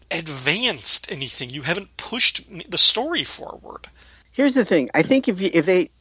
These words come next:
Speaker 2: and I'm gonna compare this to another franchise, but if they wanted to go the auteur route, which seemed like that's what they were doing with Rian Johnson to me. You're giving this guy your baby and saying, "Do whatever you want." Like, if you look at the Aliens franchise, right?
Speaker 1: Mm-hmm.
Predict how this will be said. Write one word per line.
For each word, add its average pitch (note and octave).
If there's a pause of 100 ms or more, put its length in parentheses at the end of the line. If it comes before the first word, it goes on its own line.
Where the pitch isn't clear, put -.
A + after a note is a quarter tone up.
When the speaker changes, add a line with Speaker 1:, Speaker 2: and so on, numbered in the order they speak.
(200)
Speaker 2:
and D3+
I'm E3+
gonna G3+
compare E3+
this D3+
to C#3+
another A#2+
franchise, F#2 (100)
but F#2+ (540)
if E3
they G3
wanted G#3
to G#3
go F#3
the E3
auteur C#3+
route, A2+ (220)
which C#3
seemed A#3+
like E3+
that's D#3
what D#3
they D#3
were C3
doing B2+
with G#2+
Rian G#2+
Johnson G#2
to -
me. E2
You're D3+
giving F3
this D#3
guy C#3
your B2+
baby A#2+
and A2
saying, G#2+
"Do C3
whatever A#2+
you F#2+
want." F#2+ (580)
Like, C#3+
if D#3
you F#3+
look F#3+
at F#3
the C#3+
Aliens D3
franchise, F2+
right? G#2
Speaker 1:
Mm-hmm. F3